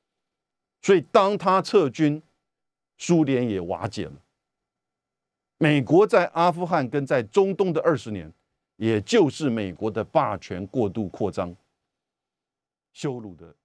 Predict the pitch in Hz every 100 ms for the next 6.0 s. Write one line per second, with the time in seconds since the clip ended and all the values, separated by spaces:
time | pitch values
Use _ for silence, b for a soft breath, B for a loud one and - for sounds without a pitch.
0 | _ - 90 _ _ _ _ _ - _
1 | 196 135 185 190 190 - 139 165 120 113
2 | 139 110 85 80 90 98 95 82 _ _
3 | _ _ _ - 226 196 202 - 202 139
4 | 127 135 143 156 123 113 117 143 123 -
5 | 90 101 113 127 101 120 117 110 95